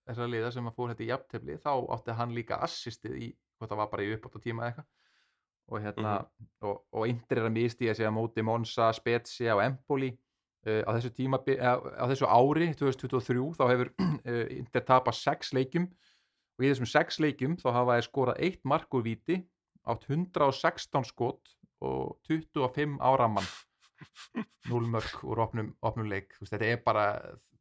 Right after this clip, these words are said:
Speaker 1: eins og ég, heppnin er ákveðinn faktor í þessu, en, en þetta er eitthvað, þú veist, þá, þá er þetta eitthvað karma, eitthvað uppsafnað
Speaker 2: Nei,
Speaker 1: karma
Speaker 2: skil,
Speaker 1: yfir
Speaker 2: ég skil
Speaker 1: einhverja,
Speaker 2: eiginlega ekki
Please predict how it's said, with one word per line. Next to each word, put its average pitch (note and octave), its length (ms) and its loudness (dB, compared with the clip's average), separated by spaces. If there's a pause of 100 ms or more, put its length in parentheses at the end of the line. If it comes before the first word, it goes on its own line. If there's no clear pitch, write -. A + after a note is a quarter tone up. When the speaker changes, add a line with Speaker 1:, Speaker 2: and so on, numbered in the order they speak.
(440)
Speaker 1:
eins G#2+ 140 -6
og A2 40 0
ég, G2+ 140 0
heppnin B2+ 440 0
er C#3 160 0 (260)
ákveðinn B2 260 -2
faktor C#3 260 6
í C#3+ 100 2
þessu, G#2 180 0
en, G2 240 0
en G#2 60 -4
þetta G#2 260 -4
er A2 160 0
eitthvað, G2 320 0 (1200)
þú G#2+ 40 -4
veist, - 280 -10 (680)
þá, A2 60 6 (1000)
þá A#2 60 6 (100)
er B2 100 4
þetta A#2+ 120 -2
eitthvað A2+ 160 2
karma, C#3+ 540 4
eitthvað A#2+ 540 -6
uppsafnað C3 400 -2
Speaker 2:
Nei, - 80 -10
Speaker 1:
karma C3 340 2
Speaker 2:
skil, A2+ 100 4
Speaker 1:
yfir A2+ 120 4
Speaker 2:
ég A2+ 60 4
skil A#2 180 0
Speaker 1:
einhverja, A2 160 6
Speaker 2:
eiginlega B2 240 4
ekki B2 160 0